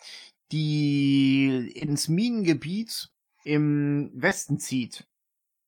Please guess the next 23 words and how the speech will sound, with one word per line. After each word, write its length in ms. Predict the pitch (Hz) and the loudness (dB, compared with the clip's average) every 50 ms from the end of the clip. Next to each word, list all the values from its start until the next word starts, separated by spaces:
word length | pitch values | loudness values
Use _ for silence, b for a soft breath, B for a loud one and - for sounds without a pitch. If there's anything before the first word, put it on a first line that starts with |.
| _ _ _ _ _ _ - | _ _ _ _ _ _ -2
Und 120 | 147 139 | -2 -2
zwar 180 | - - 135 135 | 2 2 2 4
morgen. 540 | 135 143 143 147 143 117 92 76 76 - _ B B B B B B B B B B B - | 4 2 2 2 2 0 0 -6 -12 -16 _ B B B B B B B B B B B 0
Wir 120 | 131 139 139 | 4 6 6
haben 140 | 143 143 | 6 6
mehrere 440 | 147 156 170 170 170 151 147 143 131 | 6 4 4 4 4 4 2 2 6
Wagen. 520 | 139 156 170 165 160 143 110 90 92 - _ _ _ _ _ _ _ _ _ _ - | 8 8 8 8 8 6 2 -6 -10 -14 _ _ _ _ _ _ _ _ _ _ -10
Ich 140 | - 139 | -10 -6
glaube, 380 | - - 175 185 220 196 180 160 | 0 4 6 6 6 6 4 4
wir 100 | 160 156 | 2 2
könnten 300 | - 196 196 175 135 143 | 2 2 0 0 0 0
arrangieren, 920 | 127 117 151 143 156 156 143 123 139 202 226 175 170 202 233 220 180 - | 2 2 4 4 4 4 2 2 0 2 2 4 4 2 0 -2 -2 2
dass, 340 | - - 147 - - - 135 | 4 4 4 4 0 -4 0
wenn 160 | 151 160 160 | 0 2 4
wir 140 | 185 151 110 | 4 4 4
ein 200 | 127 151 170 151 | 4 2 0 0
Kanu 440 | - - 180 220 208 165 139 123 127 | -2 0 0 2 2 2 0 0 0
haben, 680 | 120 120 123 - 180 196 196 190 180 165 151 135 - | 2 2 2 2 0 -2 -4 -4 -4 -4 -4 -6 -6
dass 240 | - - 151 147 - | -2 -2 -2 -2 0
wir 80 | 156 147 | -2 -2
das 180 | 156 151 - | -2 -2 -2
dann 180 | - 143 139 147 | -2 -4 -2 -2
mitnehmen. 540 | 160 156 - 131 120 113 98 95 - - | -4 -4 -2 -4 -4 -4 -6 -8 -10 -12